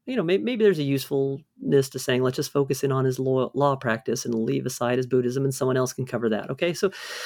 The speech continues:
so, you know, one thing that I've tried to stress in my book is that no one has told the story of Ambedkar as a pragmatist. All the scholars point at some relationship between Dewey and Ambedkar,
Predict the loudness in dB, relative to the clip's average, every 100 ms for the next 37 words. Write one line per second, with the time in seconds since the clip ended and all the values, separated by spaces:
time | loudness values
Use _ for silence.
0 | -10 -2 -2 0 -2 0 -2 0 -2 0
1 | -2 -2 -2 0 0 -2 -4 -6 -14 -10
2 | -6 4 4 4 2 2 2 0 -2 -2
3 | 0 0 -2 -4 -10 -4 0 2 2 0
4 | 0 -4 -4 -2 0 -2 0 0 2 0
5 | -4 _ _ _ _ -2 0 2 2 2
6 | -2 0 -2 -2 -2 -2 -4 -6 -2 0
7 | 0 0 0 2 0 -4 -2 0 0 0
8 | -2 -2 0 0 4 4 2 -2 -2 -4
9 | -4 -4 -4 0 0 0 -2 -2 -4 -4
10 | -6 -6